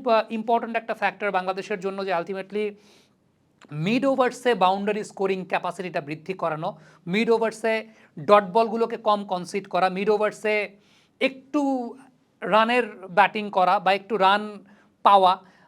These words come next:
আমার কাছে মনে হয় যে বাংলাদেশের সবচেয়ে উইক লিঙ্কটা এই জায়গাটাতে। টপ অর্ডার যদি কোনো কারণে, কোনো কারণে টপ অর্ডার থেকে কেউ যদি ক্লিক না করেন, রান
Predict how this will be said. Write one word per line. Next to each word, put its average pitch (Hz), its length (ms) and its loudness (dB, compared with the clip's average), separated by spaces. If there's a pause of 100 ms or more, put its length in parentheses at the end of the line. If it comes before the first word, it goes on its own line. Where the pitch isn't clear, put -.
(260)
আমার 277 180 4
কাছে 269 200 0
মনে 254 120 -2
হয় 254 100 -2
যে 233 120 0
বাংলাদেশের 214 420 -4
সবচেয়ে 208 260 -4 (100)
উইক 196 260 -4
লিঙ্কটা 185 340 -4
এই 139 120 -8
জায়গাটাতে। 123 420 -10 (440)
টপ 190 220 4
অর্ডার 220 260 2
যদি 220 180 -6 (400)
কোনো 339 160 2 (100)
কারণে, 117 260 -2 (180)
কোনো 311 220 2
কারণে 233 280 0
টপ 208 200 -2
অর্ডার 208 180 0 (140)
থেকে 202 200 -10
কেউ 208 160 -4
যদি 185 200 -10
ক্লিক 208 180 -6 (120)
না 180 120 0
করেন, 185 180 -2 (360)
রান 196 140 4